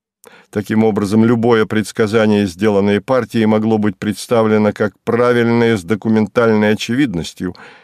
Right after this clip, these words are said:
и ни об одном информационном сообщении в новостях, ни об одном высказанном мнении, шедшем вразрез с нуждами момента, никогда не разрешалось оставлять и упоминания.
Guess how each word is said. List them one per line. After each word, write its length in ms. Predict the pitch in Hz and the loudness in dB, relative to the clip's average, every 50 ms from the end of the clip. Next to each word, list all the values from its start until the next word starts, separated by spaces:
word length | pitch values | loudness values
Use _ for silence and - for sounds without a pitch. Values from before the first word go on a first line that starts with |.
| _ _ _ - | _ _ _ -6
и 240 | - 117 120 117 - - | -2 -2 -2 -2 -2 -4
ни 240 | - 104 113 147 | -2 0 2 2
об 260 | 151 139 135 123 110 123 | 2 2 0 0 2 0
одном 500 | 123 110 104 110 110 110 107 107 98 - | 0 2 2 2 2 2 2 0 0 -2
информационном 880 | - 104 98 95 - 104 95 98 95 90 - - 104 95 95 92 90 87 | -2 -2 -4 -4 -4 -4 -4 -4 -4 -4 -4 -4 -2 0 0 0 -2 -4
сообщении 600 | - - 98 95 - - - 101 98 98 95 92 | -4 -2 -4 -4 -4 -4 -6 -4 -2 -2 0 -2
в 100 | 90 92 | -2 -2
новостях, 600 | 92 87 90 92 90 - - 127 127 120 - - | -2 -2 0 -2 -2 -4 -2 -2 -2 -2 0 0
ни 100 | 120 120 | 0 2
об 180 | 123 120 104 123 | 2 2 2 0
одном 540 | 120 113 107 120 120 123 120 113 107 98 | 0 0 2 0 2 2 2 2 2 0
высказанном 680 | 95 110 107 - - - 104 98 92 104 101 101 101 101 101 98 | 0 -2 -2 -4 -4 -6 -6 -4 -2 0 0 0 0 0 0 0
мнении, 640 | 101 101 104 101 107 120 123 120 117 110 110 110 107 | 0 0 2 2 2 2 2 2 2 2 2 0 -2
шедшем 580 | - - - 104 104 - - - 101 95 92 | -2 -4 -4 -4 -4 -4 -4 -4 -4 -2 -2
вразрез 640 | 87 92 98 101 90 92 92 98 104 95 - - - - - - - _ _ _ _ | -2 -2 -2 -2 -2 -2 -2 -2 -2 -2 -4 -8 -20 -20 -20 -20 -20 _ _ _ _
с 140 | - - - | -16 -10 -4
нуждами 540 | 87 92 104 101 87 80 87 92 92 87 | -2 -2 -2 -2 -2 -4 -2 -2 0 0
момента, 800 | 87 87 85 87 85 87 87 101 117 127 120 - 131 123 120 117 _ _ _ _ _ _ _ _ _ - | -2 -2 -2 -2 -2 -2 0 0 0 -2 -2 0 0 0 0 -2 _ _ _ _ _ _ _ _ _ -2
никогда 720 | 110 127 147 143 - - 120 113 95 80 80 98 107 120 | 0 0 0 0 -2 -4 -4 -4 -4 -4 -2 -2 -2 -2
не 160 | 120 104 95 | -2 -2 -2
разрешалось 720 | 90 87 76 80 85 82 - - 95 95 95 92 - - 92 | -4 -4 -6 -8 -12 -12 -10 -8 -4 -2 -2 -4 -4 -6 -14
оставлять 680 | 87 - - - 85 82 82 82 90 95 95 - - | -14 -14 -10 -10 -8 -8 -6 -4 -4 -6 -6 -8 -12
и 180 | - - 95 | -12 -8 -8
упоминания. 1300 | 95 90 85 - - _ - 90 92 90 87 90 85 76 67 60 55 50 50 50 52 50 50 - - - | -8 -8 -10 -12 -14 _ -10 -6 -6 -6 -6 -6 -8 -8 -8 -8 -10 -10 -12 -14 -16 -18 -18 -18 -18 -20